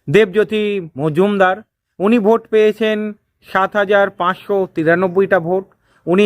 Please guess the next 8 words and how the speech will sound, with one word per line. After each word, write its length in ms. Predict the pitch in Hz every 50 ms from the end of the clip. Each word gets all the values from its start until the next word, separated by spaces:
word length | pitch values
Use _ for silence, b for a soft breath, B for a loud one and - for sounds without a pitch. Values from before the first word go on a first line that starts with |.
| 196 175
হেরেছেন 480 | 180 185 196 196 190 - 208 196 196 190 196 196 190 b b b b b b b b -
একাত্তর 460 | 185 190 190 214 214 - - 226 208
হাজার 260 | 196 196 180 196 190 185 - - 165 180
একশো 280 | - - - - 196 190 180 185
উনআশি 540 | - 180 180 180 175 170 160 156 - - 160
ভোটে। 360 | 135 117 120 123 - - 80 64 - _ _ _ _ _ _ _ -
ফোর্থ 180 | 233 247 254 240 -
পজিশনে 520 | 247 247 226 233 240 214 247 233 233 233